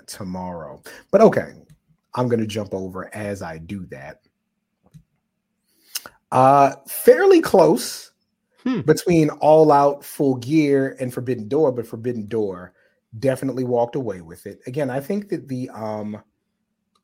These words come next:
Speaker 1: that the newness is really what made that happen. Um, yeah, it being so new, I think that's really what did the thing.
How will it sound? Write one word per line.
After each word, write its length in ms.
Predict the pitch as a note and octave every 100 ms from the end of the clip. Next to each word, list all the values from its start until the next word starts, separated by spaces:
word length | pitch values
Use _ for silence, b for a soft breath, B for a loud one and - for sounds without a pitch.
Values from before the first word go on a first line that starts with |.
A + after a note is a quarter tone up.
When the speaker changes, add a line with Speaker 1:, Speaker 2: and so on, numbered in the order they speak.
| _ _ -
Speaker 1:
that 280 | A#2+ A#2 A2+
the 80 | A#2
newness 800 | A2+ A#2 C#3 A2 - - - _ -
is 180 | G#2
really 640 | F#2+ F#2+ G#2+ D#3+ G3+ F3 A2+
what 200 | F#2+ F#2+
made 200 | F2 D#2+
that 140 | D#2
happen. 400 | - F#2+ D#2+ _ _ _ _ _ _
Um, 680 | G2+ G2 F#2 F#2 F#2 F2+ D#2 _ _ _ _ _ _ _ _ _ _ _ _ _ _ _
yeah, 140 | C3+ G2
it 200 | C#3 D3
being 240 | D#3 D#3 C#3+
so 260 | D3 C#3
new, 380 | B2+ A2+ G#2+ G2+
I 80 | G2+
think 180 | A#2 A2
that's 220 | G#2 -
really 480 | F#2+ G#2 G#2+ A2 G#2
what 280 | G2 E2+
did 240 | F#2 F#2+ E2
the 100 | F2+
thing. 360 | - F2+ -